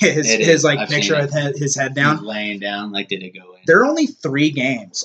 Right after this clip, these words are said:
Speaker 1: out of the eight spot right now. Only three games.
Speaker 2: And my whole thing about it is the,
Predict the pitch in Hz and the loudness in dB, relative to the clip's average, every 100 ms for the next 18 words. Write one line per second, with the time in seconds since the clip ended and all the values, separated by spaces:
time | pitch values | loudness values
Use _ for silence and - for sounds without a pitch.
0 | - 131 131 123 117 110 - 110 101 92 | -4 -4 -4 -8 -10 -14 -14 -14 -16 -20
1 | 98 _ _ _ _ _ _ _ _ _ | -20 _ _ _ _ _ _ _ _ _
2 | _ _ _ - 180 214 202 160 160 170 | _ _ _ 0 2 4 2 -2 -2 -2
3 | 147 127 110 - - - 139 156 180 190 | -2 -4 -6 -14 -18 -12 -6 -6 -4 -6
4 | 139 113 113 107 101 95 87 95 95 - | -4 -6 -6 -4 -6 -6 -10 -14 -18 -18
5 | 107 110 104 | -6 -4 -4